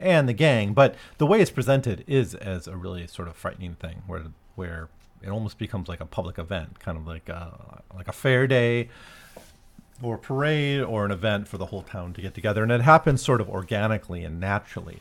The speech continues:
It's not something that has to be really planned out. It's just, "Oh, there's gonna be a lynching. Let's all come out and do it." And then, like, everyone sort of partakes in it. And I think that's what really fascinates Mike about it.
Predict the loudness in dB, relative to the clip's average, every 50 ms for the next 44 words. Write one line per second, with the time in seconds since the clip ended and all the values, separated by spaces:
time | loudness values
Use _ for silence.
0 | -20 -20 -16 -10 -8 -6 -6 -8 -8 -8 -8 -8 -8 -8 -8 -12 -12 -12 -12 -14
1 | -14 -14 -14 -16 -16 -14 -14 -12 -12 -14 -14 -14 -10 -8 -6 -6 -6 -4 -2 0
2 | 0 0 0 -2 -6 -10 -12 -12 -12 -12 -12 -10 0 6 8 8 8 8 4 0
3 | -4 -4 -6 -6 -6 -8 -8 -6 -6 -6 -6 -8 -10 -10 -10 -10 -10 -10 -12 -12
4 | -12 -12 -12 -10 -10 -10 -10 -10 -8 -2 -2 2 2 2 0 0 -4 -16 -20 -20
5 | -18 -8 -6 -4 -2 0 0 0 -2 -4 -6 -10 -16 -12 -10 -10 -10 -6 -4 -4
6 | -4 -2 -4 -6 -6 -6 -8 -8 -8 -10 -16 _ _ _ -20 -20 _ -16 -6 -6
7 | -6 -6 -6 -12 -16 -8 -6 -6 -6 -6 -10 -12 -10 -10 -10 -12 -16 -18 -20 -20
8 | -20 -20 -20 -20 -20 -14 -8 -6 -6 -4 -4 -6 -6 0 4 4 4 4 4 0
9 | -8 -6 -6 -6 -6 -6 -8 -8 -12 -10 -8 -6 -6 -6 -6 -8 -8 -8 -8 -10
10 | -14 -16 -18 -20 -18 -12 -6 -2 0 0 0 0 -4 -8 -8 -10 -12 -16 -18